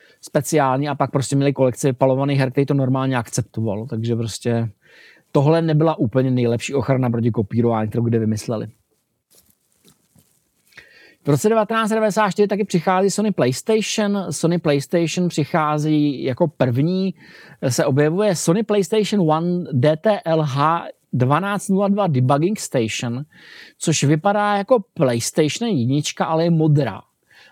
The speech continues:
A vyznačuje se tím, že umí spouštět, eh, ne-, ne-, a ne-, nepodepsaný hry z C D R. A ten design je úplně identický.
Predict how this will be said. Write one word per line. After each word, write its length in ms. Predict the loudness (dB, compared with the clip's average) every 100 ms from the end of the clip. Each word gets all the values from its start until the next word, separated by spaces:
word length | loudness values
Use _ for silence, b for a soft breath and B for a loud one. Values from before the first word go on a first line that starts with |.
| b
A 80 | 0
vyznačuje 580 | 2 2 0 0 0 2
se 160 | -2
tím, 300 | -2 -2 0
že 140 | 0 2
umí 500 | 2 2 2 0 -2
spouštět, 880 | 0 2 2 0 -2 2 2 0 -2
eh, 320 | 0 0 -2
ne-, 200 | -4 -2
ne-, 140 | -4 -2
a 280 | -2 0 -2
ne-, 200 | -2 0
nepodepsaný 680 | 0 2 0 0 -2 0 0
hry 120 | 0
z 40 |
C 160 | 0 2
D 180 | 2 0
R. 300 | -2 -4 -6 b b b b b
A 60 | 0
ten 200 | 2 2
design 200 | 2 0
je 80 |
úplně 280 | 0 2 2
identický. 560 | 4 0 0 -2 0